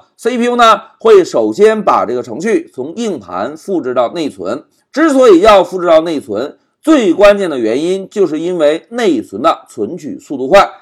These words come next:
，C P U直接跟内存打交道，才能够让这个程序的执行速度更加的快。哎，这个就是程序的执行原理。一句话讲，程序要执行，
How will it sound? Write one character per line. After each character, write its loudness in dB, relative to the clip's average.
，C -2
P 2
U 6
直 -6
接 -2
跟 -2
内 0
存 -8
打 -4
交 0
道， 0
才 2
能 -4
够 6
让 4
这 -4
个 0
程 -12
序 -2
的 0
执 -6
行 -8
速 -8
度 -12
更 -4
加 -2
的 -8
快。 -6
哎， 2
这 4
个 2
就 0
是 -6
程 -14
序 -8
的 -8
执 -14
行 -10
原 -4
理。 -10
一 -4
句 2
话 8
讲， 2
程 2
序 0
要 6
执 -2
行， 0